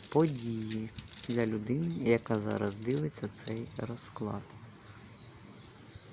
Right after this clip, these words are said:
Так. Ну, хтось, можливо, буде звертатися, е, чи то до керівництва, чи то до якихось інстанцій вищестоячих,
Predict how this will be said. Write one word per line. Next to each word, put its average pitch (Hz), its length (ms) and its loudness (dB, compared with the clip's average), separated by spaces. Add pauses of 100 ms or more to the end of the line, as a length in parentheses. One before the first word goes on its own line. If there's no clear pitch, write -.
(1900)
Так. - 100 -10 (1120)
Ну, 185 140 2
хтось, 185 320 4
можливо, 143 680 10
буде 127 480 6
звертатися, 120 960 4 (840)
е, 120 160 2 (200)
чи - 140 -2
то 151 120 10
до 127 140 8
керівництва, 120 960 4
чи - 160 0 (100)
то 127 100 6
до 113 120 4
якихось - 680 2
інстанцій 147 920 2 (520)
вищестоячих, 135 1300 6